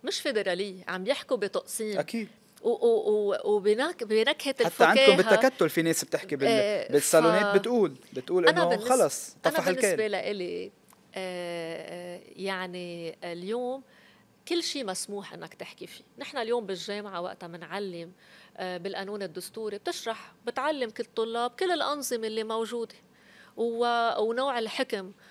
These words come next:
Speaker 1: وبتفسر لهم شو الفرق بين النظام الرئاسي والبرلماني، وشو الفرق بين الفيدرالية والكونفدرالية واللامركزية، كلهم بنشرحهم. طب نحن بنكون هون عم نكون عم نعمل شيء مخالف للقانون وللدساتير؟ لا،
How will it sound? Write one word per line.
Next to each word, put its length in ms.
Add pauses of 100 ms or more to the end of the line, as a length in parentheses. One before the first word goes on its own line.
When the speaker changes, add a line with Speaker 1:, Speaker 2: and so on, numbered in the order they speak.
(160)
Speaker 1:
وبتفسر 440
لهم 160
شو 120
الفرق 300
بين 260
النظام 300
الرئاسي 600
والبرلماني، 1040 (220)
وشو 600
الفرق 300
بين 180
الفيدرالية 720
والكونفدرالية 1000
واللامركزية، 840 (220)
كلهم 320
بنشرحهم. 600 (640)
طب 200
نحن 260
بنكون 360
هون 260
عم 220
نكون 360
عم 260
نعمل 360
شيء 200
مخالف 540
للقانون 460
وللدساتير؟ 720
لا، 180